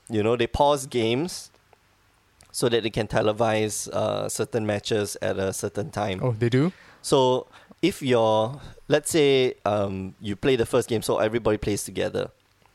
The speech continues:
Speaker 1: So, uh, the second game, so they have to, they wait. Uh, if, you know, two teams have won one each,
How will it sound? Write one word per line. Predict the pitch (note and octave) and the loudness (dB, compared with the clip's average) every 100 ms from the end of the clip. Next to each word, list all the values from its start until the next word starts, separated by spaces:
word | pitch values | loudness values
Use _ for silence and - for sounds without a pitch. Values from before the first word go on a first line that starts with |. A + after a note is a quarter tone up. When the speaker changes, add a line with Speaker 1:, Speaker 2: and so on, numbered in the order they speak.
| _ _ - - | _ _ -20 -12
Speaker 1:
So, | - A#2 A2+ A2 A2 A2+ - - | -2 2 4 4 2 0 -2 -2
uh, | A2+ A2 | 2 2
the | G#2 G#2+ | 0 -2
second | - D3 F#3 E3+ | -4 -2 -2 0
game, | C3+ A2+ D3+ - - _ _ _ _ _ | 2 0 0 -4 -20 _ _ _ _ _
so | - B2 | -2 2
they | B2+ | 2
have | D#3 - | 2 -2
to, | A2+ | -8
they | A#2 B2 | -2 -2
wait. | A#2+ B2+ - - - - - - | 2 2 0 -8 -20 -20 -20 -6
Uh, | G#2+ G#2+ G#2 G#2 - | 0 2 4 2 0
if, | G#2+ G#2+ G#2+ G#2 - | 2 2 2 0 -4
you | G#2+ G2 | -4 -2
know, | G2 G2 | 0 -2
two | - C#3+ | -2 -4
teams | - C3 B2+ B2+ - | 0 0 0 -4 -2
have | G2+ G2+ G2+ G2 - - - | 0 2 0 -2 -10 -20 -8
won | A2 G#2+ A2+ A2+ | 0 2 2 0
one | G#2+ G#2+ A#2 | 0 0 -2
each, | - B2 F#3+ - - | -4 -6 -4 -8 -10